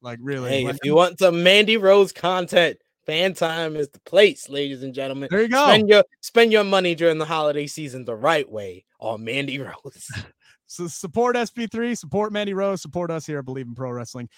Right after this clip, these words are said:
Speaker 1: S P three and I'll be back on a regular time slot, God, I hope, Tuesday at two fifteen in the afternoon. We'll see what else breaks in this crazy universe. Yes,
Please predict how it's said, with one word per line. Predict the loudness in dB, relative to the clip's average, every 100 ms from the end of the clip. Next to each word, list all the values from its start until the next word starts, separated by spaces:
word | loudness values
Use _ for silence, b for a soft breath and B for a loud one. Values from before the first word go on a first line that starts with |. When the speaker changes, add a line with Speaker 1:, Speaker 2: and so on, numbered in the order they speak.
| b
Speaker 1:
S | -4 -2
P | -8
three | -10 -10
and |
I'll | -10
be | -10
back | -8 -10 -10 _ _ -10
on | -6
a | -4
regular | -4 -4 -6
time | -6 -6
slot, | -4 -4 -4 -8
God, | -8 -6
I | -8
hope, | -8 -12 _
Tuesday | -8 -6 0 0 0 -2
at | -6
two | -4 -4
fifteen | -2 -4 -2 -4 -4 -4
in | -4 -4
the | -4 -4
afternoon. | -6 -8 -10 -2 0 2 0 -8 _ _ _ 0
We'll | 2 2
see | 2 2
what | 6 4
else | 4 0
breaks | 2 2 2 0
in | -2
this | -2 -4
crazy | 0 2 2 0 -2
universe. | -2 -2 -2 -2 -4
Yes, | -2 -2 -4